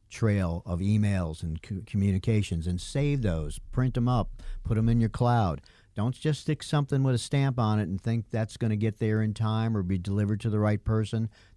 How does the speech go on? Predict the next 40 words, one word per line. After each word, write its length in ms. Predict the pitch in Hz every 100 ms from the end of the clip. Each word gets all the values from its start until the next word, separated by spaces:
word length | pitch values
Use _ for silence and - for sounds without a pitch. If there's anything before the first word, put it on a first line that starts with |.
| -
That's 260 | 110 -
not 180 | 127 127
what 220 | 127 127
a 60 | 117
lawyer 540 | 107 110 120 110 90
would 280 | 78 80 78
do. 380 | 76 73 78 92 - _ _ _
So 140 | 90
make 200 | 85 98
sure 140 | - 110
you, 100 | 110
if 120 | 107
you 60 | 101
gotta 220 | 104 110
go 220 | 113 120
to 40 | 120
the 80 |
clerk's 360 | 120 135 131 -
office 400 | 127 131 160 -
or 60 | 98
the 100 | 90
commissioner's 560 | - 110 110 131 120
office, 420 | 131 139 170 151 - - - _
you 120 | 90 85
give 180 | 117
'em 120 | 123 127
the 60 |
documents, 540 | 123 131 147 156 165 -
they 100 | 87
put 220 | 78 120
in 100 | 120
a 100 | 113
little 200 | 110 120
s-, 260 | 98 - - _
thing 140 | 113 110
that 140 | 110
looks 220 | 117 -
like 180 | 120 110
a 40 |
stapler, 520 | 98 - 135 135 160